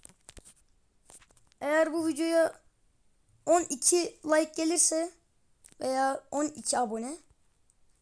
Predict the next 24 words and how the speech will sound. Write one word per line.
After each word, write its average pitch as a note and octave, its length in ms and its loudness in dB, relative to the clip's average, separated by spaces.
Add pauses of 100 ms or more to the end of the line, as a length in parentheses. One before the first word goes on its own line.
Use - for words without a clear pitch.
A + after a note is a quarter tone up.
(1300)
bir C4 240 -4
video C#4+ 200 0
çekebilirim A3+ 600 -6 (220)
Avatar A3 360 -6
World G#3 400 -12
ile G#3 80 -14
ilgili. F#3 280 -16 (2500)
Videodan C4+ 320 -4
bu D#4 60 -6
kadar. A#3+ 240 0 (420)
Eğer F4 180 6
Avatar F#4 360 6
World F#4 360 -2
videosu F#4 360 6
istiyorsanız F#4 720 4 (580)
tam F#4 380 4 (320)
on G4+ 160 2
iki F#4+ 260 4
like F4 460 2 (560)
veya F4 440 4 (460)
on G4 240 6
iki - 220 4
abone F4 400 6
lazım. C4+ 480 0